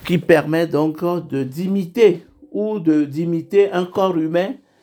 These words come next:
qui est dans un lit. Donc, il a mis un poil de chèvre, il a fait comme si David,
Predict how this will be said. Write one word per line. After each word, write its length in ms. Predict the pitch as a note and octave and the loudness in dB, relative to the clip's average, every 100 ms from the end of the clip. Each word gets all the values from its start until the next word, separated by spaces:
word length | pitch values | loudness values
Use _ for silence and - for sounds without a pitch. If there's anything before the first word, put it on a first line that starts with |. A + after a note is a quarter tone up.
| _ _ _ _ | _ _ _ _
qui 160 | - F3+ | 2 4
est 100 | F3 | 4
dans 320 | D#3 C#3+ D3 | 2 -2 0
un 100 | F3 | 0
lit. 200 | E3 G#2+ | -2 -6
Donc, 260 | G2 E3 F#3+ | -2 -2 0
il 60 | G#3 | -2
a 120 | G3 | -2
mis 80 | F3+ | -4
un 80 | |
poil 260 | E3+ F#3 F3 | -2 -2 0
de 100 | D3 | -2
chèvre, 300 | C#3+ D#3+ E3+ | -2 -4 -2
il 100 | F3+ | 0
a 100 | F3+ | 0
fait 220 | F3+ F3+ | 0 -4
comme 200 | F3+ F3 | -6 -10
si 220 | F3 F3+ E3+ | -8 -8 -4
David, 520 | C3+ C3 F3 F3+ | -4 -4 -6 -8